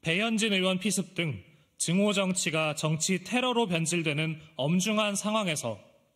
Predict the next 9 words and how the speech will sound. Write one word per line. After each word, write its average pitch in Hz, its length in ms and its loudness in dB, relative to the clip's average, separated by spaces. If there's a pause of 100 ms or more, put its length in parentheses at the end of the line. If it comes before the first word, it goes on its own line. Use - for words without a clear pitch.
(640)
혐오 240 300 2
정치를 208 460 0
부추기는 175 760 0
극우 202 380 2
인사가 175 500 -2
국회에 180 520 0
입성하다니 156 720 -2 (460)
심히 226 520 2
우려스럽습니다. 160 1040 -2